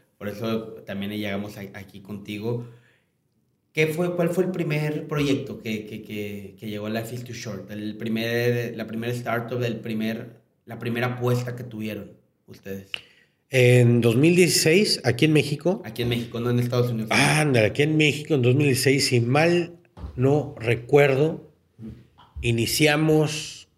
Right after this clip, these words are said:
Speaker 2: con, creo que fue María Bonita.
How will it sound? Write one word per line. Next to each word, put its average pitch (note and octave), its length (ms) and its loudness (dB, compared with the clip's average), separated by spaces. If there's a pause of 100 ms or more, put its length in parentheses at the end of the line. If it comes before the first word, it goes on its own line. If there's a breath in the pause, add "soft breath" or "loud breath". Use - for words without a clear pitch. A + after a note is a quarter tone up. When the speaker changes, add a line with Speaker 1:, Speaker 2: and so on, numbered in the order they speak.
Speaker 2:
con, D3 640 2 (1500)
creo C#3 280 2
que C3+ 100 2
fue C3 220 0
María C3 400 2
Bonita. A2+ 760 0